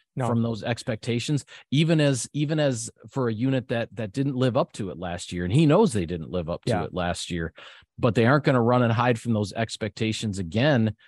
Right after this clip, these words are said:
Speaker 2: Um, the, the sense I got is it's, it's like, yeah, the expectation should be high. Bring it on. We need to come through for this football team.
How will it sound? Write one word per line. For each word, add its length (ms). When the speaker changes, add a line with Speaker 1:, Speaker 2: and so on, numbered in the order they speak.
Speaker 2:
Um, 420
the, 380
the 160
sense 340
I 140
got 280
is 140
it's, 260
it's 220
like, 220
yeah, 200
the 200
expectation 640
should 260
be 140
high. 320
Bring 340
it 100
on. 400
We 160
need 180
to 60
come 220
through 500
for 160
this 160
football 360
team. 280